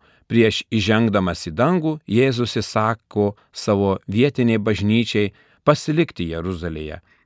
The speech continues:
ir laukti Šventosios Dvasios pažado. Šis pažadas išsipildė Sekminių dieną.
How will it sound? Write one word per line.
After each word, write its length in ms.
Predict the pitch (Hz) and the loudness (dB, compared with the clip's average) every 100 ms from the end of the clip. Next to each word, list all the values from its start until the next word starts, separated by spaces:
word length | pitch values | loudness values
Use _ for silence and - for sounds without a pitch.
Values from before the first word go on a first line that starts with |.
| _ | _
ir 140 | 117 101 | -2 2
laukti 380 | 95 92 - 92 | 2 2 0 -8
Šventosios 720 | - 90 80 117 131 127 92 | -4 -6 -2 -2 0 -4 -4
Dvasios 500 | 85 80 78 87 - | -4 -4 -4 -10 -12
pažado. 600 | - 82 76 78 73 73 _ _ _ _ _ _ _ - | -8 -8 -6 -12 -14 -18 _ _ _ _ _ _ _ -14
Šis 220 | 90 - | -12 -6
pažadas 560 | 90 101 131 147 131 139 | 0 0 0 -2 -4 -6
išsipildė 720 | 120 139 - 123 120 123 117 _ _ _ - | -4 -4 2 2 2 -2 -2 _ _ _ -14
Sekminių 540 | - 104 - 87 90 | -6 -6 -4 -4 -4
dieną. 460 | 80 80 76 73 80 | -4 -8 -10 -12 -18